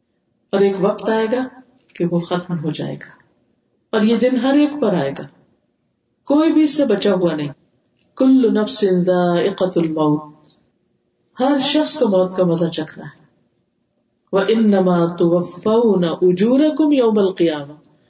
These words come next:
اور تم اپنے اجر، یعنی جو تم نے آخرت کے لیے کام کیا ہوگا، اس کی جو کمپنسیشن ہے یا اس کا جو ریوارڈ ہے، وہ تمہیں قیامت کے دن پورا پورا دے دیا جائے گا۔ یعنی جو کچھ تم نے وہاں کے لیے کیا،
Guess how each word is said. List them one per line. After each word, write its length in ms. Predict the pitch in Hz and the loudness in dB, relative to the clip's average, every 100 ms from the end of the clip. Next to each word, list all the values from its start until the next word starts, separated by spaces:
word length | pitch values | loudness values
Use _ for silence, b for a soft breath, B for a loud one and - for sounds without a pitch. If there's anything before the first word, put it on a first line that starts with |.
| b b b | b b b
اور 160 | 220 220 | -2 0
تم 240 | 247 233 | 0 0
اپنے 320 | 196 - 220 | -2 -2 -2
اجر، 320 | - 202 285 339 - - | 0 0 0 -2 -4 -4
یعنی 260 | 196 202 196 | 0 2 2
جو 220 | 226 254 | 2 2
تم 240 | 254 226 | 2 2
نے 120 | 240 254 | 2 0
آخرت 420 | 196 190 233 247 | -2 -2 -2 -2
کے 80 | 247 | -2
لیے 120 | 240 | -2
کام 340 | 240 185 202 262 | -2 -2 0 -2
کیا 260 | 254 254 | 0 2
ہوگا، 320 | 247 247 311 339 B B B _ _ _ - | 2 2 0 -2 B B B _ _ _ -4
اس 180 | 208 - | -2 -2
کی 100 | 226 | -2
جو 100 | 220 | 0
کمپنسیشن 840 | 214 196 208 196 220 220 277 269 | 0 0 -2 0 0 2 0 2
ہے 200 | 285 269 | 0 2
یا 80 | 220 | 2
اس 180 | 208 - | 0 0
کا 100 | 208 | 0
جو 280 | 196 190 175 | 2 2 2
ریوارڈ 420 | 170 180 240 262 | 2 2 0 0
ہے، 180 | 285 330 - B B B | 0 -2 -6 B B B
وہ 100 | 226 | 0
تمہیں 280 | 247 233 233 | 2 0 0
قیامت 460 | 214 196 202 247 - | 0 0 0 0 0
کے 100 | 254 | 0
دن 180 | 302 | 0
پورا 300 | 302 359 359 339 | 2 2 2 2
پورا 180 | 294 254 | 2 2
دے 100 | 202 | 2
دیا 220 | 175 180 | 2 0
جائے 240 | 180 175 156 | 0 0 -4
گا۔ 120 | 156 156 B B B | -10 -18 B B B
یعنی 380 | 208 220 226 254 | -2 0 2 2
جو 220 | 190 233 | 2 0
کچھ 260 | 262 330 - | 2 0 2
تم 140 | 302 | 0
نے 100 | 285 | 2
وہاں 300 | 277 226 254 | 2 2 0
کے 140 | 277 277 | 2 2
لیے 200 | 285 277 | 2 2
کیا، 240 | 269 302 | 2 2